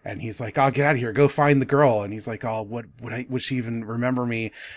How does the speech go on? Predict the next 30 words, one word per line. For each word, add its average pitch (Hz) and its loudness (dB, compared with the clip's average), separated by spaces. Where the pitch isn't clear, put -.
Uh, 107 -4
would 131 2
I 139 8
even 127 4
recognize 120 0
her?" 101 -6
And 107 -8
then 107 -4
he 110 -6
sees 107 -10
her, 98 -8
and 95 -10
that, 98 -10
that's 104 -12
the 104 -8
end. 95 -10
Of 117 -6
course, 135 0
Tokyo's 123 -2
flooded 113 -4
during 107 -4
this 104 -10
entire 98 -10
epilogue, 95 -8
'cause 101 -12
they, 113 -10
they 107 -6
fucked 165 2
the 156 2
world. 139 6